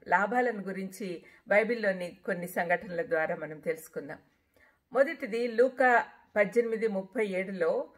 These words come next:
త్రోవ పక్కన కూర్చుండి భిక్షం అడుగు-, అడుగుచున్న ఒకనితో, "నజరేయుడైన, నజరేయుడైన యేసు ఈ మార్గంలో వెళ్తున్నాడని" జనులు చెప్పారు. ఆ గుడ్డి బర్తిమయ్య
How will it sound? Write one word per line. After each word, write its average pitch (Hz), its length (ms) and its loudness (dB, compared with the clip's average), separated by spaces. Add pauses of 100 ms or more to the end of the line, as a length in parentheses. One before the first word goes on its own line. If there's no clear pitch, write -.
(280)
త్రోవ 269 280 10
పక్కన 240 380 0
కూర్చుండి 208 680 -4
భిక్షం 208 480 -4
అడుగు-, 196 320 -2 (600)
అడుగుచున్న 190 520 -4
ఒకనితో, 190 720 -2 (300)
"నజరేయుడైన, 262 880 2 (160)
నజరేయుడైన 214 760 2
యేసు 220 360 2
ఈ 233 100 -2
మార్గంలో 190 500 0
వెళ్తున్నాడని" 185 720 -4
జనులు 185 300 -6
చెప్పారు. - 440 -8 (600)
ఆ 240 80 4
గుడ్డి 247 380 -2
బర్తిమయ్య 240 760 6